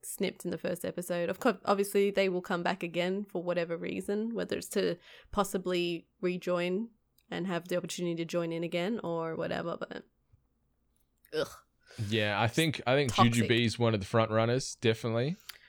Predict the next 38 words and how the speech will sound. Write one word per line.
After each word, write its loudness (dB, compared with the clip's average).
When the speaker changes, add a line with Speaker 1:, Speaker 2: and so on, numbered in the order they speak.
Speaker 1:
She, 2
<laughs> -12
she's -6
earned 2
it. 4
<laughs> 6
Speaker 2:
Yeah, 6
but 6
I, 10
I 8
swear 6
she 4
was 4
singing 2
over 6
a 2
dub 2
track 0
with 2
Speaker 1:
Uh, 8
Speaker 2:
that. 8
Speaker 1:
yeah, 10
two, -2
two 0
sang 2
with 2
a 0
dub -2
track, -2
um, -2
as -2
opposed -2
to 0
Speaker 2:
Blair 4
Speaker 1:
uh, 2
Speaker 2:
Sinclair, 6
who 6
Speaker 1:
the 8